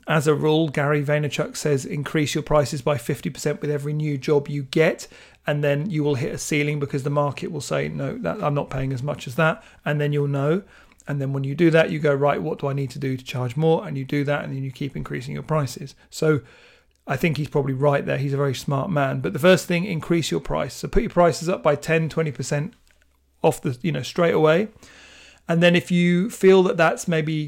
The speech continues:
not working, add more value, or you can offer upsells, cross-sells, or add-ons.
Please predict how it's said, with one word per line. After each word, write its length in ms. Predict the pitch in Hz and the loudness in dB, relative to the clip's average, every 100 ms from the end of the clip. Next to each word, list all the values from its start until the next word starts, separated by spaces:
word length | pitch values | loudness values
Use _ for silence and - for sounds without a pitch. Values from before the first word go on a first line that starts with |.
| 175 | -4
not 300 | 170 175 170 | -2 -2 4
working, 480 | 160 160 - 180 240 | 4 4 2 -2 0
add 240 | 147 135 | -2 -2
more 200 | 143 139 | -2 0
value, 520 | 147 165 175 185 - _ _ 220 | 4 4 6 4 2 _ _ 4
or 320 | 185 160 180 | 8 8 8
you 180 | 170 170 | 4 0
can 160 | 170 | -2
offer 280 | 180 147 - | -4 -2 -2
upsells, 680 | 214 175 - 170 160 160 - | 0 -2 -2 0 0 0 -4
cross-sells, 640 | - 165 - 175 156 151 | -2 -2 0 0 0 0
or 140 | 143 160 | -4 -4
add-ons. 480 | 143 143 147 135 | -4 -4 -6 -8